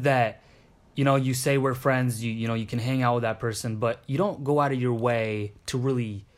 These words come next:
talk to 'em and, and like what they said, until there's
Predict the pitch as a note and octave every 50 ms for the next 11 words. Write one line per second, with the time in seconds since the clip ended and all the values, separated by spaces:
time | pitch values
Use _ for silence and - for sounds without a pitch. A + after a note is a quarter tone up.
0 | _ _ _ _ _ _ _ - - F3+ G3+ A3 G#3+ - - D#3 C#3+ C#3 C3+ C3
1 | B2+ B2+ - - _ - D#3 D#3+ D#3+ - C#3+ D3 - D#3 D3+ C#3+ - D#3+ D#3+ D3+
2 | C#3+ C#3+ - C#3 C3 C3+ B2+ C#3 D#3 G3 G3 - C3+ A2 A2 G#2+ - - B2 A2+
3 | G#2+ A2 G#2 G#2 G#2 A2+